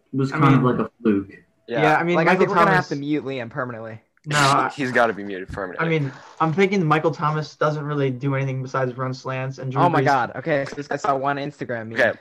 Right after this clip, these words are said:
Speaker 2: No,
Speaker 3: Let's
Speaker 2: it's not
Speaker 3: say
Speaker 2: even an Instagram meme at this point. It's just reality. He can't, Drew Brees can't throw it farther than, like,
Speaker 4: Okay,
Speaker 2: twenty yards.
Speaker 4: I don't know if that's Michael
Speaker 3: Let's see,
Speaker 4: Thomas's
Speaker 3: let's say you
Speaker 4: fault.
Speaker 3: woke up tomorrow, right?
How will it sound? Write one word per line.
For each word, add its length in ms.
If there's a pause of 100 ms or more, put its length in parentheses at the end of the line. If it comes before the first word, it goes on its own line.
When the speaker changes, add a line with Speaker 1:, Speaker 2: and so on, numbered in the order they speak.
Speaker 2:
No, 180
Speaker 3:
Let's 140
Speaker 2:
it's 40
not 140
Speaker 3:
say 40
Speaker 2:
even 140
an 80
Instagram 380
meme 100
at 100
this 140
point. 180
It's 80
just 180
reality. 520
He 120
can't, 380 (360)
Drew 180
Brees 240
can't 340
throw 220
it 260
farther 200
than, 180
like, 160 (120)
Speaker 4:
Okay, 240
Speaker 2:
twenty 200
yards. 120
Speaker 4:
I 40
don't 80
know 140
if 60
that's 360
Michael 180
Speaker 3:
Let's 160
see, 140
Speaker 4:
Thomas's 140
Speaker 3:
let's 160
say 80
you 100
Speaker 4:
fault. 60
Speaker 3:
woke 140
up 80
tomorrow, 400
right? 200